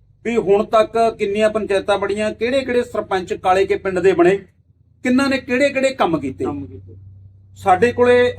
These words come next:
Speaker 1: ਅੱਜ ਮੈਂ ਹੁਣ ਸੁਖੇ ਸਰਪੰਚ ਨੂੰ ਫੋਨ ਲਾਇਆ ਸੀ, ਜਿਹੜੇ ਆਹ ਪਲਾਨ ਤੋਂ ਪਹਿਲਾਂ ਸੀਗਾ, ਸੁਖਦੇਵ ਸਿੰਘ ਸਰਪੰਚ, ਉਹਨਾਂ ਨੂੰ ਫੋਨ ਲਾਇਆ ਸੀਗਾ। ਹੁਣ ਉਹਨਾਂ ਤੋਂ ਵੀ ਆਪਾਂ ਜਾਣਕਾਰੀ ਲੈਣੀ ਆ ਜਾਂ ਜੱਸੀ ਸਰਪੰਚ ਦੀ ਜਾਣਕਾਰੀ ਲੈਣੀ ਆ। ਤਕਰੀਬਨ ਬਾਕੀ ਸਰਪੰਚਾਂ ਦੀ ਥੋੜ੍ਹੀ ਬਹੁਤੀ ਜਾਣਕਾਰੀ ਸਾਡੇ ਕੋਲੇ ਹੈਗੀ ਹੈ। ਜੇਕਰ ਹੋਰ ਵੀ ਕੋਈ ਵਿਅਕਤੀ ਕੋਲੇ, ਕਿਸੇ ਕੋਲੇ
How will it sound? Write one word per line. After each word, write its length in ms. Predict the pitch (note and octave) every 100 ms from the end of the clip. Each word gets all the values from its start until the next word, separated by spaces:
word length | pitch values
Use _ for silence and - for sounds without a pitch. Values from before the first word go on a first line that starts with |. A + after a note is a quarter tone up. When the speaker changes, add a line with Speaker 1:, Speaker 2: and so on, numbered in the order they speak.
| G3+
Speaker 1:
ਅੱਜ 120 | F#3+
ਮੈਂ 200 | A3 A3+
ਹੁਣ 260 | G#3 A3 G#3
ਸੁਖੇ 240 | F#3+ G3+
ਸਰਪੰਚ 400 | G#3 G#3 G#3 G3
ਨੂੰ 140 | G#3
ਫੋਨ 220 | F#3 F#3+ F#3+
ਲਾਇਆ 200 | F#3 E3+
ਸੀ, 80 |
ਜਿਹੜੇ 360 | F#3 F#3 G#3 G3+ - -
ਆਹ 140 | F3
ਪਲਾਨ 260 | G3+ G3 F#3
ਤੋਂ 100 | E3+
ਪਹਿਲਾਂ 320 | E3+ E3+ G3+
ਸੀਗਾ, 300 | F3 E3+ A#3 - _ _ _ _
ਸੁਖਦੇਵ 320 | - E3 E3+ E3
ਸਿੰਘ 160 | F3+
ਸਰਪੰਚ, 460 | F3 - E3+ D#3+ A3 - _ _ _ _ _ -
ਉਹਨਾਂ 180 | F#3
ਨੂੰ 100 | A#3+
ਫੋਨ 180 | G3+ A3
ਲਾਇਆ 180 | A3+ A#3
ਸੀਗਾ। 240 | A3 A#3
ਹੁਣ 120 | A3+ A3
ਉਹਨਾਂ 220 | A3 A#3+
ਤੋਂ 100 | A#3
ਵੀ 100 | A3
ਆਪਾਂ 160 | A3+
ਜਾਣਕਾਰੀ 380 | A3 G#3+ G3+ A3
ਲੈਣੀ 260 | G#3+ G#3+ G#3+
ਆ 100 | G#3+
ਜਾਂ 160 | G#3
ਜੱਸੀ 280 | F#3 F3+ A3+
ਸਰਪੰਚ 340 | G#3+ G#3+ G3+ G#3
ਦੀ 100 | G3+
ਜਾਣਕਾਰੀ 380 | G#3 F#3 G3+
ਲੈਣੀ 180 | G3 G3+
ਆ। 40 | A3
ਤਕਰੀਬਨ 340 | G3 G3 G3
ਬਾਕੀ 280 | F#3+ F3+ G3
ਸਰਪੰਚਾਂ 380 | E3+ F3+ F3 F3+
ਦੀ 100 | F3
ਥੋੜ੍ਹੀ 180 | F3+
ਬਹੁਤੀ 200 | F#3+ F#3+
ਜਾਣਕਾਰੀ 340 | F#3+ F3+ E3 E3+
ਸਾਡੇ 180 | E3+ E3+
ਕੋਲੇ 160 | F3+
ਹੈਗੀ 260 | F3+ A3+ A#3
ਹੈ। 220 | A3 - _ _ _ _
ਜੇਕਰ 240 | G#3 B3 B3+
ਹੋਰ 280 | G3+ A#3 B3+
ਵੀ 100 | C4
ਕੋਈ 140 | B3+
ਵਿਅਕਤੀ 320 | A3+ A3 A3
ਕੋਲੇ, 140 | G#3 G#3
ਕਿਸੇ 240 | G3+ G3
ਕੋਲੇ 220 | G3 G3